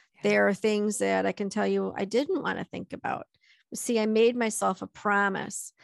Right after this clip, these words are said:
Speaker 2: I think <laughs> I'm laughing about this because I always say, "If you can't keep a promise to yourself, who can you keep a promise to?"
Speaker 1: Mm.
Speaker 2: So I have that, I keep myself accountable.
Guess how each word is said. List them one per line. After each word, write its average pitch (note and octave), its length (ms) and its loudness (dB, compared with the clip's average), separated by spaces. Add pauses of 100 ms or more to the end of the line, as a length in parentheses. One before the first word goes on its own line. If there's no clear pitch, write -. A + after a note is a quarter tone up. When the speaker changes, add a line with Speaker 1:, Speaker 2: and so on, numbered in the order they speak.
(220)
Speaker 2:
I A3 80 -2
think D4 280 2
<laughs> - 240 -6
I'm A3+ 160 0
laughing G#3 400 -2
about G3 240 -2
this G3 180 -4
because F#3+ 540 -4 (720)
I G#3 180 0
always G#3+ 340 2
say, G3 540 0
"If G3+ 120 -12
you G3+ 60 -2
can't G#3 280 -4
keep A3 160 -4
a G3+ 60 0
promise G3 460 -2
to F#3 80 -8
yourself, F#3+ 560 -4
who G#3 100 -2
can G#3 180 -4
you G3 100 -4
keep F#3+ 260 -10
a A#3+ 40 -12
promise G3 560 -4
to?" A3 360 -2 (220)
Speaker 1:
Mm. E3+ 280 -8
Speaker 2:
So D#3+ 200 -2
I G#3 100 4
have G#3+ 260 2
that, G3+ 340 2
I G3+ 80 -4
keep - 240 -8
myself G3 440 -2
accountable. G3 720 -6